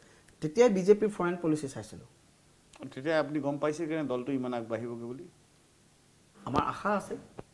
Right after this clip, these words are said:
Speaker 1: বিশ্বাস আছিল আগবাঢ়িব বুলি। আৰু যে আগবাঢ়িছে দেখিছোঁ, আজি আমি এনেকুৱা এটা শক্তিত পৰিণত হৈছোঁ। পুনৰাই আমাক কৈছোঁ, বাজপেয়ীজীয়ে যিটো কথা কয়, মই খুব পচন্দ, "না জিত মে, না হাৰ মে, কিঞ্চিত নাহি ভয়ভীত মে, কৰ্তব্য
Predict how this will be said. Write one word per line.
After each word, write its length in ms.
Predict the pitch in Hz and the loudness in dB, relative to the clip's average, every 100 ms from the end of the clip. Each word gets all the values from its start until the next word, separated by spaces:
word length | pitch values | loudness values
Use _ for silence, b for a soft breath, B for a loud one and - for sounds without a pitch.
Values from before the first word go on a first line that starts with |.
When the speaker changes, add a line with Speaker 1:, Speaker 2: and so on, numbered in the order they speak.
| - - - - | -20 -20 -20 -12
Speaker 1:
বিশ্বাস 320 | 110 - 175 - | -10 -4 -4 -4
আছিল 240 | - 175 208 - - | -10 -12 -12 -20 -14
আগবাঢ়িব 400 | 120 123 110 113 110 | -12 -10 -8 -6 -6
বুলি। 200 | 110 202 b b b | -8 -12 b b b
আৰু 100 | 123 | -6
যে 80 | 123 | -4
আগবাঢ়িছে 340 | 143 170 175 180 | -6 -6 -8 -6
দেখিছোঁ, 220 | 170 175 | -6 -6
আজি 200 | 117 135 | -6 -2
আমি 180 | 151 156 | 0 0
এনেকুৱা 280 | 135 147 170 | -2 -4 -6
এটা 220 | 170 185 185 - - - | -4 -2 -2 -4 -14 -16
শক্তিত 320 | 139 - 190 185 | -14 -12 -14 -6
পৰিণত 300 | 151 143 139 | -2 0 0
হৈছোঁ। 420 | 139 120 117 101 87 b b b b - | -2 -4 -6 -8 -16 b b b b -12
পুনৰাই 300 | - 147 180 | -2 0 2
আমাক 200 | 180 175 | 0 -2
কৈছোঁ, 260 | 180 170 196 233 | -4 -4 -4 -6
বাজপেয়ীজীয়ে 560 | 143 123 107 - 208 208 | -8 -10 -2 4 8 10
যিটো 200 | 175 160 | 8 4
কথা 140 | 143 135 | 2 0
কয়, 100 | 135 | -4
মই 120 | 151 - | -8 -2
খুব 140 | 160 151 | 0 0
পচন্দ, 220 | 131 120 | -4 -4
"না 140 | 127 151 117 | 0 2 0
জিত 220 | 107 160 - | -2 -4 -2
মে, 140 | 196 233 302 - - _ _ - | -4 -2 -4 -12 -20 _ _ -10
না 140 | 123 135 123 | -4 -4 -2
হাৰ 140 | 120 | -4
মে, 160 | 107 101 - - _ _ _ _ _ _ | -4 -8 -14 -20 _ _ _ _ _ _
কিঞ্চিত 360 | - 135 139 196 - | 0 2 2 -2 -2
নাহি 160 | 170 | -2
ভয়ভীত 440 | 180 120 113 110 104 - | -4 -4 -6 -6 -10 -14
মে, 120 | - - _ _ _ b b b b - | -18 -20 _ _ _ b b b b 2
কৰ্তব্য 400 | 143 - 202 | 2 4 4